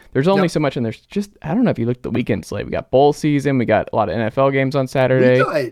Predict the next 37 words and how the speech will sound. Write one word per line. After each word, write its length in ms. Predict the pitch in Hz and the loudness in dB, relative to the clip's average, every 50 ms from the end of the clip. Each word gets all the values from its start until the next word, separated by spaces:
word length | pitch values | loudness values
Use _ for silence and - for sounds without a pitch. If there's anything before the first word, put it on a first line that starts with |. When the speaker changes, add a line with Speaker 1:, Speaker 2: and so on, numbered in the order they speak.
| - _ _ _ _ _ _ _ _ _ | -12 _ _ _ _ _ _ _ _ _
Speaker 1:
Yeah. 180 | - - 120 165 | -8 -6 -4 -2
Speaker 2:
tomorrow. 600 | 196 208 202 - 147 175 202 180 127 107 98 98 | -2 0 0 0 0 2 0 0 0 -4 -8 -10
We're 160 | 104 135 160 | -6 -4 -2
recording 400 | 190 220 208 - 226 233 190 175 | -2 -2 -2 0 0 0 0 0
this 140 | 156 135 - | -2 -4 -6
on 100 | 135 127 | -10 -8
Thursday 380 | - 143 135 127 117 - 131 107 | -6 -6 -6 -6 -6 -8 -12 -12
night. 320 | 113 113 107 98 90 - | -12 -12 -12 -14 -10 -2
Speaker 1:
Yeah. 300 | 113 139 147 151 135 120 | 0 2 2 2 2 0
Well, 140 | 120 139 170 | 0 0 2
I 20 | 202 | 2
mean, 60 | 220 | 2
Speaker 2:
Tomorrow. 160 | 214 202 190 | 2 0 0
Speaker 1:
I'm 60 | 185 | 0
saying, 180 | 190 226 196 175 | 2 0 0 2
like, 120 | 147 123 | 0 -4
Saturday 480 | - - 147 139 156 170 180 160 143 120 | -2 -2 0 2 2 2 2 2 4 2
is 160 | 110 113 - - - 127 | 2 0 -2 -10 -14 -10
just 180 | - 143 131 | -10 -8 -4
Speaker 2:
I 80 | 151 156 | -2 0
know, 240 | - - - 277 277 | 2 2 4 4 4
Speaker 1:
jam-packed. 220 | 202 101 92 - | 4 2 0 0
Speaker 2:
but, 340 | 170 151 139 131 120 - _ _ _ _ | 0 0 0 -2 -6 -10 _ _ _ _
but 420 | 156 151 135 131 127 127 - - | -4 -4 -4 -4 -6 -8 -12 -14
we 240 | 143 131 135 180 220 | -10 -4 -4 -4 -2
get 240 | 220 262 254 - 170 | 0 -2 -2 -2 -4
one 160 | 160 175 170 | -6 -4 -4
of 80 | 160 151 | -4 -4
my 160 | 151 147 139 | -4 -4 -6
favorite 600 | - - - - 185 180 185 196 185 190 143 - | -8 -12 -8 -2 0 2 2 2 2 0 -4 -2
bowl 200 | - 147 160 175 | -4 -4 -4 -4
games 320 | 160 151 143 127 120 113 123 | -4 -6 -8 -8 -8 -8 -10
of 60 | 131 | -8
this 200 | 117 127 120 - | -8 -8 -10 -10
entire 680 | 135 120 110 - - - - - 156 160 175 185 180 165 | -12 -14 -14 -16 -18 -18 -16 -14 -10 -8 -6 -6 -6 -8
bowl 320 | 135 107 135 151 190 233 220 | -8 -8 -8 -8 -8 -8 -10
season. 440 | - - 131 107 104 - 95 87 | -12 -12 -14 -14 -14 -18 -20 -20